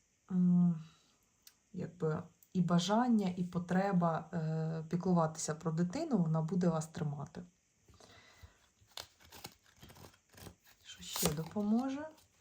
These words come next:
І друзі, оточення, ну тут подруги більше, жіноче оточення гарне, яке вас підтримає, е, жіноча ця солідарність, м, тут вам дуже сильно це допоможе. Так, далі.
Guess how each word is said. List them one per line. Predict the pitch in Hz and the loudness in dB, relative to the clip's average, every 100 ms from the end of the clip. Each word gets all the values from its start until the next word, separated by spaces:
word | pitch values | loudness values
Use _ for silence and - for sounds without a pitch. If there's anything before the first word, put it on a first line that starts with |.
| - | -6
І | 277 | -2
друзі, | 220 180 165 151 156 | 2 4 2 0 -2
оточення, | 180 180 156 - 165 185 | -2 -2 -4 -6 -4 -4
ну | 226 | -4
тут | 160 - | -6 -4
подруги | 175 165 156 156 | -2 0 -2 -4
більше, | 151 151 165 - | -6 -6 -6 -4
жіноче | 160 180 196 175 - | 0 2 4 0 0
оточення | 165 175 285 - 208 180 165 | -6 -2 -4 -2 0 2 2
гарне, | 165 165 160 160 175 - - - - | 2 0 -2 -4 -6 -14 -20 -10 -6
яке | 175 185 | 2 6
вас | 180 180 | 6 4
підтримає, | - 180 208 220 254 233 196 196 190 | 0 -4 2 2 4 2 2 -4 -6
е, | 190 185 - 160 160 | -6 -6 -6 -4 4
жіноча | 175 185 175 - 151 | 6 8 6 2 -4
ця | - | -6
солідарність, | 156 - 165 156 175 208 220 208 202 185 - - - - - - - _ - | -4 -4 -2 -2 0 2 2 2 0 -4 -8 -16 -20 -20 -20 -20 -20 _ -10
м, | 160 151 175 | -8 -8 -8
тут | 196 180 | -10 -6
вам | 170 151 | -4 -2
дуже | 151 175 165 | 2 2 2
сильно | 160 - 175 180 170 | -2 2 6 6 6
це | - 156 156 170 - | 0 -6 -6 -6 -10
допоможе. | 151 160 160 165 151 135 - - - _ - - - - - - | -4 -4 -2 -2 -2 -6 -10 -12 -16 _ -20 -20 -20 -18 -8 -4
Так, | 190 156 - - _ _ 180 | -2 -4 -8 -20 _ _ -6
далі. | 190 196 165 151 | -4 -2 -2 -2